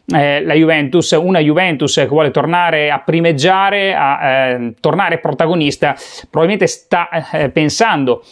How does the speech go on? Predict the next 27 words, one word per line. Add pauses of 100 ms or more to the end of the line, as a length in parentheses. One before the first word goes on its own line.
(100)
e,
ehm,
di,
di
lavorare,
perché
in
questo
momento
pensare
effettivamente
di
operare,
ripeto,
è
difficile, (200)
non
conoscendo (220)
gli
esiti
dei
ricorsi
e
delle
prossime
eventuali
sentenze,